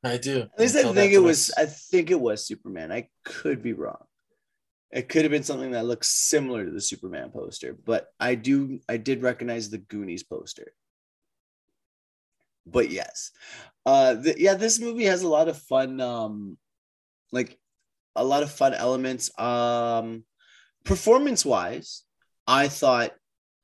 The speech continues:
Speaker 2: everybody was all right. I really didn't not like any performance. I mean, the kids were okay. Uh, Steve Zahn and
Speaker 1: Mm-hmm.
Speaker 2: Jun-, Diane Ra-, Raphael, I thought, were really good.
Speaker 1: Mm-hmm.
Speaker 2: But yeah, I, nothing else really to say about that. What do you think?
Speaker 1: Yeah,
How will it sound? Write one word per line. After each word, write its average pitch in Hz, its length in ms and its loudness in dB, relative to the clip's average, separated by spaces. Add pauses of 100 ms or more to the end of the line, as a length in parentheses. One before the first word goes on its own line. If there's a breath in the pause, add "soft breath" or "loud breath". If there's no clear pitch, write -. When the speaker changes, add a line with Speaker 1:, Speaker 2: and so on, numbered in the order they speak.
(720)
Speaker 2:
everybody 196 260 4
was 135 120 2
all 110 120 0
right. 101 300 -4 (680)
I 131 100 0
really 135 320 2
didn't 123 300 -4 (380)
not 127 600 0
like 113 340 -2
any 113 220 -4
performance. 113 680 -8
I 127 40 -8
mean, 113 260 -8
the 113 100 -6
kids 156 280 0
were 135 160 -2
okay. 139 480 -4 (560 soft breath)
Uh, 107 240 -2
Steve 170 320 -2
Zahn 147 300 6
and 139 100 2
Speaker 1:
Mm-hmm. - 20 -2
Speaker 2:
Jun-, 117 440 -4
Diane 127 320 0
Ra-, 120 120 0 (140)
Raphael, 127 440 2
I 127 100 4
thought, 123 180 2
were 120 120 0
really 120 260 2
good. 120 340 0 (440)
Speaker 1:
Mm-hmm. 185 220 -4
Speaker 2:
But 160 240 0 (120)
yeah, 202 220 4 (200)
I, 135 220 -4 (640)
nothing 160 400 -2
else 165 240 0
really 156 240 0
to 151 80 -4
say 147 220 -2
about 160 300 -4
that. 107 200 0
What 123 80 -2
do 147 60 4
you 165 100 6
think? 117 260 -4
Speaker 1:
Yeah, 202 240 2